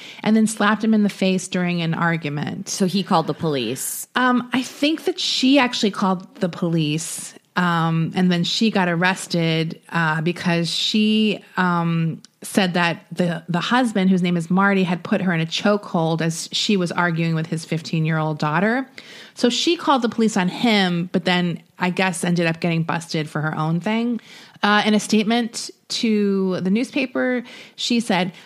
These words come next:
Speaker 1: "They're all saying what a bitch I am. I'm the stepmother. How they all hate me. They're just disrespectful, awful children."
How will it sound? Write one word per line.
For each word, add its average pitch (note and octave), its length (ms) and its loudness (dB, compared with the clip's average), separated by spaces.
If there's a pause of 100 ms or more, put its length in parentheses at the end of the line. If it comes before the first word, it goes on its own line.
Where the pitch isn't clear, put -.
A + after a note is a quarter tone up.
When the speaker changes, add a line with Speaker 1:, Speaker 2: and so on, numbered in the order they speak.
Speaker 1:
"They're A#3+ 120 2
all C4+ 160 4
saying A#3 280 2
what G#3 120 2
a G3 40 0
bitch G3+ 280 -2
I F#3 160 2
am. D#3+ 420 0
I'm B3+ 220 2
the D4 80 2
stepmother. F#3 640 0
How A3 260 2
they G#3+ 140 2
all G3+ 140 2
hate G#3 280 0
me. F3 220 0
They're G#3 180 2
just C4 300 -4
disrespectful, G3+ 960 0
awful F#3 400 0
children." F#3 500 2